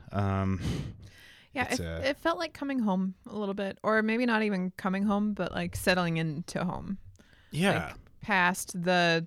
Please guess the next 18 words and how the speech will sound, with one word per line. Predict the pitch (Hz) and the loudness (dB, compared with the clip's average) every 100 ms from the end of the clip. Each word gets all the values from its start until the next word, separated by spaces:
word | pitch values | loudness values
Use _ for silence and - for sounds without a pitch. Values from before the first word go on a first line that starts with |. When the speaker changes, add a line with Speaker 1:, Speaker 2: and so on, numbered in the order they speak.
| - | 0
Speaker 2:
all | 170 170 | 2 2
the | 165 | 2
hugs | 180 160 160 165 175 | 0 0 -2 -4 -4
and | 160 156 160 170 | -4 -2 -2 -2
moving | 165 165 160 160 156 - | -2 -2 -2 -2 -4 -2
the | 160 156 - | -2 -2 -8
furniture | - - 175 156 170 156 | -12 -2 0 2 0 -2
in, | 151 151 156 | -4 -4 -4
but, | - - | -4 -4
like, | - - | -4 -2
no, | 180 151 | -2 -2
waking | 147 185 87 | -4 -8 -8
up | - | -8
the | - | -8
next | - - | -8 -8
morning | - - - | -10 -10 -10
and | - - 196 | -10 -8 -6
having | 190 - - - 196 | -6 -6 -8 -8 -10